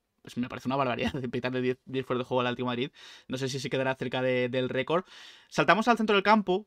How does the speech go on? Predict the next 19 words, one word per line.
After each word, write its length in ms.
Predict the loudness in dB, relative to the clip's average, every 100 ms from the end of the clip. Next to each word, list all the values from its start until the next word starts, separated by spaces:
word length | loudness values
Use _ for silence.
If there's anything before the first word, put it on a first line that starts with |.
| _
porque 480 | 0 0 2 2 2
hoy 140 | 2
estaban 320 | 2 2 0
Coque, 300 | 0 0 2
De 80 | 2
Paul 160 | 2 0
y 20 |
Samuel 320 | -2 -2 -2
Lino, 400 | -2 0 -2 -2 -4
y 140 | 0
vuelve 260 | 4 6 6
a 40 |
ser 220 | 6 4
uno 260 | 4 2 2
de 60 | 2
los 120 | 0
puntos 200 | 0 0
de 80 |
lucha, 120 | 0